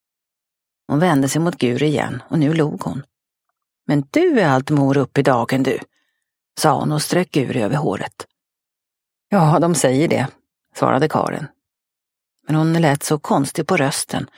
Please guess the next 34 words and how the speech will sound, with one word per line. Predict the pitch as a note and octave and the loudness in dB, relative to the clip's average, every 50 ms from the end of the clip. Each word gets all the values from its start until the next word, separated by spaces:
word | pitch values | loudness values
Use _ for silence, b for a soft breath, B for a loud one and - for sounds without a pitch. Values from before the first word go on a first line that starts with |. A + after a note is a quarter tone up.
| B B B B B B B | B B B B B B B
och | F#3 F3+ | -6 -2
så | - F3+ | -2 -2
konstig | - - F#3+ D3+ C#3 C#3 - - D#3 | -2 0 0 0 0 0 0 -2 -4
ut | C#3+ - - | -2 0 -2
i | |
ansiktet | E3+ D3 - D3 - - E3+ - - - - - | -2 -2 -2 -4 -4 -4 -4 -4 -4 -8 -6 -6
också. | - - - - - - _ _ _ _ _ _ _ _ _ _ _ _ _ _ _ _ _ _ _ _ _ _ _ _ _ _ - | -8 -8 -8 -10 -12 -12 _ _ _ _ _ _ _ _ _ _ _ _ _ _ _ _ _ _ _ _ _ _ _ _ _ _ -8
Nej, | E3 E3+ E3 E3 E3+ F3 F3+ E3+ _ _ _ _ | -6 -2 -2 0 0 0 -2 -4 _ _ _ _
den | - F3 F3+ F#3+ F#3+ | 0 0 2 0 0
kvinnan | - - G#3+ F3 D3 D#3 E3 E3 | 0 0 2 2 2 2 2 2
är | C#3+ C3+ | 2 0
inte | C3 C3 C3 B2+ | 0 -2 -2 -4
snäll, | - - - C3+ B2+ - E2+ - - - _ | -4 -2 -2 -2 -2 -2 -4 -6 -10 -12 _
det | - - F3 | -4 -4 -2
vet | D3+ - - - - - | -2 -2 -6 -6 -8 -8
hon. | - - C3+ - B B B B B B B B B B B B B B B B B | -10 -10 -10 -12 B B B B B B B B B B B B B B B B B
Margret | - E3+ D3+ D#3+ D#3 E3+ D#3+ D3 - | -2 0 2 2 2 2 2 0 0
måste | E3+ D#3 C#3 - - | 0 0 0 0 -2
snegla | D3 - - F#3 D#3+ C3+ B2+ - D3 D#3+ | -2 0 0 0 0 0 0 2 2 2
lite | D#3+ D3 C#3 - C#3 | 2 0 0 -2 -4
på | - C#3+ A#2+ | -4 -4 -4
henne | A2 - C#3+ | -2 -2 -2
nu. | D3+ G#2 A2 C#3+ - _ _ _ _ _ _ _ _ _ _ _ _ _ _ _ _ - - | -2 -4 -6 -8 -10 _ _ _ _ _ _ _ _ _ _ _ _ _ _ _ _ -12 -12
Så | - | -10
konstig | - - F#3 F3 - - - - - - | -6 -2 -2 -2 -2 -4 -8 -10 -6 -6
hon | F#3 F3+ - | -6 -4 -4
är. | - - - _ _ _ _ _ _ _ _ _ _ _ _ _ _ _ | -6 -8 -12 _ _ _ _ _ _ _ _ _ _ _ _ _ _ _
Varje | - D#3+ D#3 G3 | -2 0 0 2
gång | A3 G3 E3 D#3 | 2 2 2 2
hon | E3 F3 | 2 0
lyfter | D3+ B2+ - - - - F3 | 0 0 -2 -2 -4 -4 -2
garnet | - C3+ A#2 A2+ B2+ C#3 C3 - | 0 0 0 0 -2 -2 -2 -4
över | D3+ D#3 | -6 -6
stickan | - - - E3+ - - - - - - | -6 -6 -8 -8 -8 -8 -6 -6 -6 -6